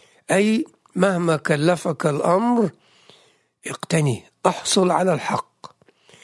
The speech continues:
لا تبعه أي لا تفرط فيه، فحين تبيع شيئاً تقبل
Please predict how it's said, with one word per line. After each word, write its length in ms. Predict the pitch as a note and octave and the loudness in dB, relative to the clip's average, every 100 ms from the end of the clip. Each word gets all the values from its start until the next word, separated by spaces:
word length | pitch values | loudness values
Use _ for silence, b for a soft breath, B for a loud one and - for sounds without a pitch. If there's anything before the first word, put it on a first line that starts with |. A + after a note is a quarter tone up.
| b b | b b
لا 140 | D#3+ D#3 | -2 -2
تبعه 640 | C#3+ C3 E3+ G#3 F#3+ - | 0 0 2 2 0 0
أي 120 | D#3+ | 2
لا 160 | D#3 E3 | 2 0
تفرط 760 | - C#3 - G3 F#3+ D#3+ B2+ | -2 -4 2 2 2 -2 -4
فيه، 360 | - E3 G3+ G3+ B B B B | -2 2 2 2 B B B B
فحين 460 | D3 - F#3 C#3 | -6 0 2 2
تبيع 360 | - C3 E3 C3+ | 0 0 2 2
شيئاً 560 | - E3 D3 D3 F#3 F3+ B B B | 0 0 2 2 0 -2 B B B
تقبل 520 | A#3 - F#3+ F#3+ G3 | -2 0 0 0 -2